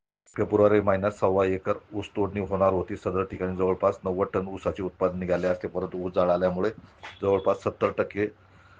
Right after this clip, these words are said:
सत्तर टन उत्पादन निघेल असा अंदाज व्यक्त करून ते म्हणाले, "वीस टन ऊसाचे नुकसान झाले आहे. टनामागे दोनशे रुपये कपात होऊन ते अधिकचे नुकसान असून एकूण पंच्याहत्तर हजार रुपयाचे नुकसान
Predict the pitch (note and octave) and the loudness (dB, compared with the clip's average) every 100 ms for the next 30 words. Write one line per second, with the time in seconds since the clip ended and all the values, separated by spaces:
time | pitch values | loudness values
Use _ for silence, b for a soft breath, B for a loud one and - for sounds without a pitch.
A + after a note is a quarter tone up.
0 | b - - A2+ G#2 A2 - _ _ _ | b 0 4 2 6 4 2 _ _ _
1 | _ _ _ A2 G2+ A2 G2+ G#2 G#2 G#2 | _ _ _ -12 -6 -2 0 0 0 0
2 | F#2+ F2+ G#2+ F#2 F#2+ F#2+ F#2+ F#2 G2 F2+ | 2 2 4 2 2 0 -2 -6 -8 -6
3 | F#2 F2+ F#2+ F#2 F2+ F#2 G2 - F#2+ F#2 | -6 -4 -2 -2 -2 -4 -6 -4 -4 -4
4 | F2+ F2+ F#2+ F2+ - F2+ - _ _ b | -2 -2 -2 -6 -2 -4 -4 _ _ b
5 | b b _ _ _ _ _ F#2+ G2 F#2 | b b _ _ _ _ _ 2 4 6
6 | F#2 F2+ F#2+ - F#2+ F#2+ G2 F#2+ - F#2+ | 4 4 -2 -2 0 0 0 -2 -6 -8
7 | F#2+ - F2+ G2+ G2+ - F#2+ F#2+ F#2 F2 | -8 -6 -6 -6 -10 -6 -2 0 0 -4
8 | F2 F#2 F2 F2 - F#2 F2+ - F2 E2+ | -4 -2 -2 -2 -8 -8 -6 -4 -2 -2
9 | - F2 - B B B _ - F#2+ G2+ | -4 -12 -14 B B B _ -8 -6 -4
10 | F#2 F#2+ A2 - G2 F#2 F2+ F2+ F2+ F2 | -2 0 0 0 2 2 2 -2 -4 -6
11 | F#2 F2+ - | -6 -4 -4